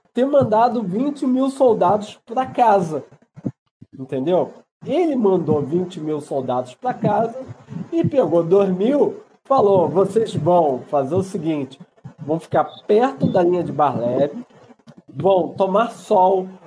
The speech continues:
vão nadar na praia, vão fazer um monte de coisa."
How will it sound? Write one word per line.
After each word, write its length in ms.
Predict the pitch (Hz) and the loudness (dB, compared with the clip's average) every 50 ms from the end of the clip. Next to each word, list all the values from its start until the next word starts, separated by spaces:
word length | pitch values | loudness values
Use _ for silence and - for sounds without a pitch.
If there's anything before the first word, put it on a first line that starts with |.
| - - - | -20 -20 -18
vão 500 | 139 131 151 180 185 180 175 165 175 170 175 | -8 -2 0 2 4 4 2 0 -4 -6 -6
nadar 400 | 180 196 202 190 151 160 170 170 | -2 0 0 0 2 2 0 2
na 120 | 220 247 | 0 -2
praia, 560 | 240 240 240 220 190 185 180 180 185 180 170 - - - _ _ - | -2 -2 0 0 2 2 2 0 0 -2 -4 -8 -16 -20 _ _ -12
vão 260 | 143 143 185 226 254 | -4 0 0 0 0
fazer 340 | 247 - 277 254 214 220 254 | 0 0 0 0 0 0 0
um 80 | 269 262 | -2 0
monte 280 | 254 240 240 247 240 | -2 -2 -2 -4 -4
de 60 | 294 | -6
coisa." 540 | 294 - 381 392 370 294 247 196 156 143 - | -2 0 2 2 2 2 0 -2 -6 -8 -10